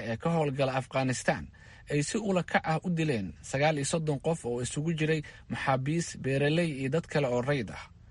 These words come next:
Warbixinta oo uu maanta shaaciyey taliyaha ciidanka difaaca Australia, Angus Campbell, ayaa sheegaysa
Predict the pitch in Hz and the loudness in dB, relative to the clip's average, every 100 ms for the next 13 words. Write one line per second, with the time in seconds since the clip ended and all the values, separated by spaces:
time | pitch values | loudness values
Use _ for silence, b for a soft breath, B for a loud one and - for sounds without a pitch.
0 | B B B 120 120 135 156 147 139 127 | B B B 0 0 2 0 2 0 0
1 | 123 131 143 165 - 139 135 104 143 156 | 0 2 4 4 2 2 2 4 2 0
2 | 147 117 120 147 160 113 151 147 131 131 | 0 0 2 2 2 2 2 2 0 0
3 | 131 - 160 147 127 127 - 175 139 104 | -2 2 2 2 0 -2 0 2 2 0
4 | 92 B B B B 156 196 170 156 - | -4 B B B B 0 2 2 0 0
5 | 180 160 110 80 - B B B 151 165 | 0 2 0 -6 -12 B B B 2 4
6 | 151 190 185 107 - | 4 2 2 0 -2